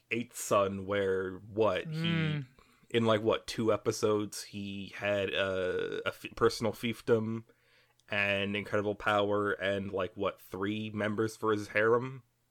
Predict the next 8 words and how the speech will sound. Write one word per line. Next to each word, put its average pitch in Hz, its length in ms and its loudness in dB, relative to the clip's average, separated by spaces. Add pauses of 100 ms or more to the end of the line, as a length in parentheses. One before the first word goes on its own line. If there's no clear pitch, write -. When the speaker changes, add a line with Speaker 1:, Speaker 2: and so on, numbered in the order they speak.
(260)
Speaker 2:
Yes. - 400 0 (1400)
Yes. - 300 -6 (680)
Speaker 1:
Uh, 98 840 -4 (400)
his 107 300 -2
parents 120 460 4
are 107 160 2
retired 104 460 0
adventurers 117 840 -4